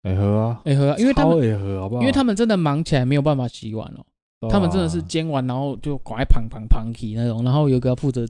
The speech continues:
Speaker 2: 点餐，“哎，你要什么？”“哦，
Speaker 1: 嗯。
Speaker 2: 双拼牛。”然后不然就是什么，就是，就是这样啊。所以他需要一个固定的洗碗工在那边。
Speaker 1: 嗯。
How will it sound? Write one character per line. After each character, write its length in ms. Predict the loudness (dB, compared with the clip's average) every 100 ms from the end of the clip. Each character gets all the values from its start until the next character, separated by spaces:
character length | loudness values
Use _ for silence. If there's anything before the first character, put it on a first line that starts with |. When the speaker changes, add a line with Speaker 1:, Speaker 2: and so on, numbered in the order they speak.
| -8
Speaker 2:
点 180 | -10
餐 140 | -8 -4
，“哎， 80 | -4
你 80 |
要 140 | -2 -4
什 120 | -6
么 160 | -8 -12 _ _ _ _ _ _ _ _
？”“哦， 320 | 0 2 2
Speaker 1:
嗯。 80 | 0
Speaker 2:
双 220 | -2 -2
拼 240 | 0 -2 -2
牛。” 360 | -6 -8 -14 -20 _ _ _ _ _
然 140 | -6
后 100 | -6
不 80 | -2
然 120 | -2
就 80 | -2
是 80 | -6
什 100 | -8
么， 80 | -14 -18 -20 -6
就 100 | -4
是， 220 | -2 -4
就 160 | 0 0
是 60 |
这 100 | 2
样 200 | 2 0
啊。 60 | 0
所 140 | 2
以 60 | 2
他 200 | 2 0
需 200 | -2 0
要 180 | 2 2
一 60 |
个 80 | 0 -6 -10 0
固 180 | 2 4
定 200 | 2 -2
的 100 | -4
洗 180 | -4 -4
碗 140 | -4
工 200 | -6 -8
在 100 | -8
那 140 | -10
边。 200 | -14 -18 -20 _
Speaker 1:
嗯。 380 | 0 0 0 -6